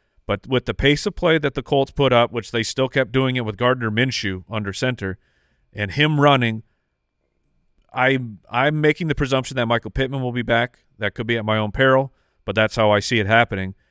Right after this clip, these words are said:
And Richardson was, and I think can be, a real impact player where Stroud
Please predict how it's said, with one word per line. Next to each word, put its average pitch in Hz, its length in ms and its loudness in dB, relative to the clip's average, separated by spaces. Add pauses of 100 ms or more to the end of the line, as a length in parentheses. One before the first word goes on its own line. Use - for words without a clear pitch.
(540)
And 117 300 0 (260)
Richardson 131 760 -2
was, 113 640 0 (1300)
and 123 220 -2
I 117 140 0
think 110 220 -6
can 139 240 -2
be, 98 200 -4 (240)
a 120 140 0
real 120 280 2 (120)
impact 135 680 -4
player 107 380 0
where 107 440 -2 (300)
Stroud 123 680 2